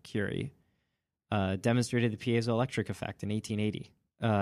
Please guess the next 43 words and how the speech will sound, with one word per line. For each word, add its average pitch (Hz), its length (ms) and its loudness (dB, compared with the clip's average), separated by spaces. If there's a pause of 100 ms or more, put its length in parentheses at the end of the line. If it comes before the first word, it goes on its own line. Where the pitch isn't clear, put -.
and 113 120 2
it's, 117 180 2
in 127 180 4
part, 123 240 6
it's 117 140 2
because 156 420 0
of, 117 160 0
though, 104 460 0
much 107 280 -4
like 101 140 -2
Marie 101 160 2
Curie, 98 300 -2
they 101 140 2
understood 107 600 2
the 104 100 2
underlying 98 360 2
crystalline 101 420 -2
structure, 101 500 0
and 98 140 0
so - 140 -4
they 98 100 4
were 98 100 4
able 101 220 4
to 101 80 0
theoretically, 104 760 2
like, 95 320 -4
guess 107 540 0 (440)
that 107 160 0 (260)
this 110 160 0
should 92 240 -4
work 95 240 2
on 92 160 2
quartz. - 600 -6
And 104 120 -2
they 104 80 2
tested 107 360 -2
a 101 60 2
bunch 113 260 2
of 117 100 -4
crystals 101 400 -2
and 95 100 -2
demonstrated 95 680 -2
it. 101 200 -4